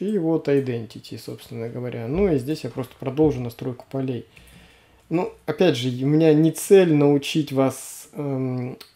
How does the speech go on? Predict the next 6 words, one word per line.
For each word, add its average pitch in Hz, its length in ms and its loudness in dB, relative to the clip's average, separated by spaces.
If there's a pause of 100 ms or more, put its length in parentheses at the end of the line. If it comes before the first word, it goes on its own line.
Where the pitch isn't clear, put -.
(120)
создавать 139 800 2 (320)
конфигурации, 147 960 4
я 123 320 0
хочу 156 280 -6
показать, 139 600 -2 (440)
э, 127 460 -4